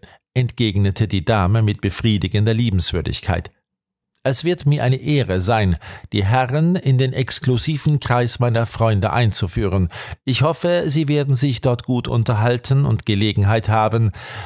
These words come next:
bei einem kleinen Spielchen, das stets um diese Zeit entriert zu werden pflegt, ihr Glück zu versuchen." "Ah, das ist ja sehr erfreulich", rief Holmes ganz entzückt.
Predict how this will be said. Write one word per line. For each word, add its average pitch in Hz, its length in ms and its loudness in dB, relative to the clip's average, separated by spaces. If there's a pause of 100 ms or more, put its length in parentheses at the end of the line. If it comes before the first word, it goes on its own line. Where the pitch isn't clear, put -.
bei 117 80 2
einem 123 200 0
kleinen 135 440 2
Spielchen, 104 1000 0 (320)
das 107 140 -2
stets 131 320 -2
um 107 120 2
diese 104 300 0
Zeit 113 380 0
entriert 110 480 0
zu - 260 -2
werden 120 300 2
pflegt, 123 420 -2 (300)
ihr 143 160 0
Glück 135 360 -2
zu 87 200 -2
versuchen." 76 720 -2 (680)
"Ah, 151 240 0
das 95 200 0
ist 123 160 -2
ja 120 100 4
sehr 117 280 0
erfreulich", 120 920 -2 (100)
rief 117 360 0
Holmes 110 340 0
ganz 95 260 0
entzückt. 104 540 -2